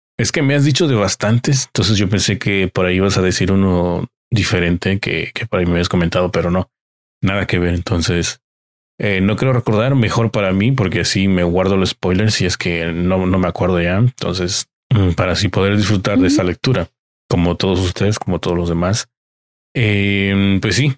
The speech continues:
Speaker 1: la verdad que impresionante. ¿Y qué más?
Speaker 2: Lean.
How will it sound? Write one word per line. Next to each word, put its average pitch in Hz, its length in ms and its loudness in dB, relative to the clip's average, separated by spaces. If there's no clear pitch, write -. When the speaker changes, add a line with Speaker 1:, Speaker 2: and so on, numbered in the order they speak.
Speaker 1:
la 101 140 0
verdad 107 220 2
que 98 420 0
impresionante. 104 840 0
¿Y 90 640 2
qué - 120 -2
más? - 400 -4
Speaker 2:
Lean. 208 400 0